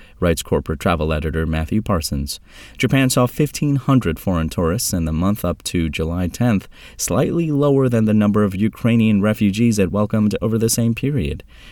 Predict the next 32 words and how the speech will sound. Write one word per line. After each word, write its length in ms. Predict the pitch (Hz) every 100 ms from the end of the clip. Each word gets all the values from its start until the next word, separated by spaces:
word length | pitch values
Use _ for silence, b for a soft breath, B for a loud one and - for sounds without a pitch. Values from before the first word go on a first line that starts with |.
| B
Parsons 460 | 113 104 - 90 123
cites 380 | - 69 - -
Japan's 460 | 80 95 85 82
strict 440 | - - 104 - -
covid 320 | 113 110 101
protocols 560 | 107 92 - 90 90 92
as 100 | 87
the 120 | 87
reason 340 | 104 139 104
for 240 | 95 98 87
the 140 | 78
low 260 | 78 87 95
foreign 360 | - 85 76
tourist 360 | 78 87 78 -
arrival 400 | 80 76 76 76
number. 480 | 73 90 107 73 67 B B B B
Foreign 320 | 113 113 107
tourists 400 | 104 98 120 -
have 180 | 85 85
only 300 | 92 90 80
been 160 | 82
allowed 340 | 76 78 80 85
in 100 | 82
the 80 |
country 460 | 82 104 101 80 78
if 200 | - 101
they're 180 | 95 90
part 240 | - 143
of 80 | 208
a 80 | 127
package 520 | - 110 - 80 -
tour. 360 | - 73 67